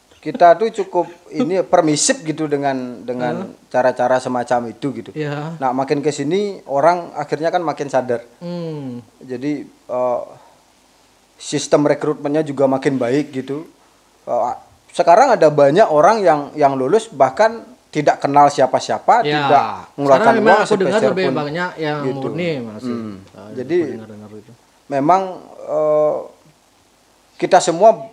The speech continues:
Speaker 1: berkewajiban gitu ya,
Speaker 2: Hmm.
Speaker 1: apa namanya, memperbaiki situasi yang, yang kacau balau itu gitu.
Speaker 2: Iya,
Speaker 1: Entah,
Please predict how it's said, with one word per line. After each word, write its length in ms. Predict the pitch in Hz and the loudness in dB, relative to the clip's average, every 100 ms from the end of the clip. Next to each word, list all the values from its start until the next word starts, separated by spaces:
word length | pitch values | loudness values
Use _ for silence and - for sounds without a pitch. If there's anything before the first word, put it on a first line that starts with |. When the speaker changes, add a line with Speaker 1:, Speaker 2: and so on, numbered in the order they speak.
| _ _ | _ _
Speaker 1:
berkewajiban 800 | 151 156 165 170 - 143 143 180 | 0 2 6 4 4 0 4 4
gitu 160 | 151 147 | 2 -2
ya, 140 | 127 | -4
Speaker 2:
Hmm. 360 | 147 165 165 139 | -4 -8 -8 -8
Speaker 1:
apa 240 | 131 139 | -4 2
namanya, 460 | 175 165 147 151 170 | 4 4 0 -2 -4
memperbaiki 600 | 143 139 147 139 123 175 | -6 -2 -2 0 0 0
situasi 460 | 170 143 127 - 156 | -4 -2 -2 0 0
yang, 220 | 139 127 - _ _ _ - | 0 0 -14 _ _ _ -6
yang 460 | 127 127 123 120 - - _ - | 0 0 -2 -10 -16 -20 _ -8
kacau 320 | 127 - 131 | -4 2 2
balau 360 | 123 117 120 | 4 0 0
itu 200 | 156 185 214 | -2 -2 -4
gitu. 200 | 135 135 | -4 -8
Speaker 2:
Iya, 100 | 127 | -2
Speaker 1:
Entah, 220 | 135 139 | 4 4